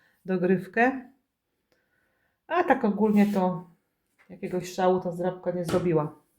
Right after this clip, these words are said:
Zresztą, tak jak mówiłam, poprzednie edycje również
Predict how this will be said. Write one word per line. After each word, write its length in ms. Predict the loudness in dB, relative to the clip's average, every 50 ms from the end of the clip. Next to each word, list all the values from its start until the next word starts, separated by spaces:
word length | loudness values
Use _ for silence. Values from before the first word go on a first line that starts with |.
| _ _ _ _ _ _ _ _ _ _ _ _ -20 -20 -10 _
Zresztą, 300 | -6 -4 -4 -4 -4 -4
tak 120 | -2 -2 -2
jak 140 | 0 0
mówiłam, 300 | 0 0 2 2 2 2
poprzednie 440 | 0 -2 -2 -2 -4 -2 0 0 0
edycje 380 | 0 0 -2 -6 -4 -2 -2 0
również 460 | 0 -2 -4 -6 -10 -12 -14 -16